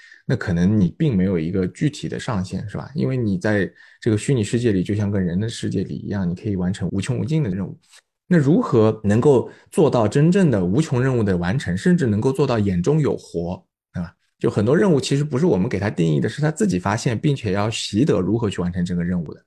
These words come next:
那这么一个通用的这个水平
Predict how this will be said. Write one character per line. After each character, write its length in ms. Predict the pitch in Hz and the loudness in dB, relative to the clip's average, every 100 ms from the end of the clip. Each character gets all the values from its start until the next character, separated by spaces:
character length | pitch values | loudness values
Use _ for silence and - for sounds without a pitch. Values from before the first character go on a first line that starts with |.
| _ _ _ - | _ _ _ -8
那 120 | 127 | -2
这 160 | 214 | -2
么 120 | 254 208 | 0 2
一 140 | 123 | 2
个 100 | 123 | 2
通 280 | 117 143 151 | 0 0 2
用 160 | 147 | 2
的 40 | 117 | 0
这 120 | 104 | 0
个 80 | 107 | -2
水 180 | - - | -2 -8
平 400 | - - 156 | -10 -14 -14